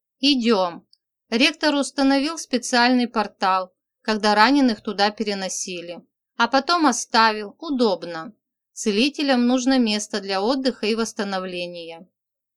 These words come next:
Я кивнула. Понимание того, что Ник умрет, занимало все мысли.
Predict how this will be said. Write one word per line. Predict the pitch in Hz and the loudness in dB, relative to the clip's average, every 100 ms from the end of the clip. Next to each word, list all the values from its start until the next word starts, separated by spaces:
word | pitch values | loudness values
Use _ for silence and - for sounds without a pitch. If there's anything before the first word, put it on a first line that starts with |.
| _ _ | _ _
Я | 226 311 | 0 2
кивнула. | 311 254 196 190 190 180 175 180 _ _ _ _ _ | 2 -2 -2 -4 -4 -4 -6 -8 _ _ _ _ _
Понимание | - 247 254 254 254 254 254 | 2 6 8 8 6 6 4
того, | 247 247 233 302 | 2 0 2 0
что | 294 254 | 0 0
Ник | 226 226 240 | 0 0 0
умрет, | 233 247 294 - | 2 2 -2 -4
занимало | 196 247 254 269 302 302 208 | -2 4 6 6 4 4 0
все | - - 254 | -2 0 0
мысли. | 202 180 - - 170 | 0 -4 -8 -12 -16